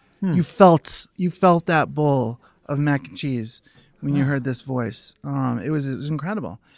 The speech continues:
Speaker 2: And so that, that action of let's, let's make him our, our brand ambassador, right?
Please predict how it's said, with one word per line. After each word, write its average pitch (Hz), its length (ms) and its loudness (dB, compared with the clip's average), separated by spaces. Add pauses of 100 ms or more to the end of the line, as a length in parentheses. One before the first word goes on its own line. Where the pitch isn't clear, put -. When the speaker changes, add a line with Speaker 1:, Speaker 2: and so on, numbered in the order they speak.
(280)
Speaker 2:
And 165 180 0
so 175 260 2
that, 151 320 0 (300)
that 151 300 -2
action 143 680 -4
of 139 160 -8
let's, 151 320 -6
let's 151 180 -8
make 156 180 -4
him 185 320 -4 (360)
our, 143 380 -4
our 143 120 -6
brand 147 240 -4
ambassador, 143 460 -6
right? 131 280 -8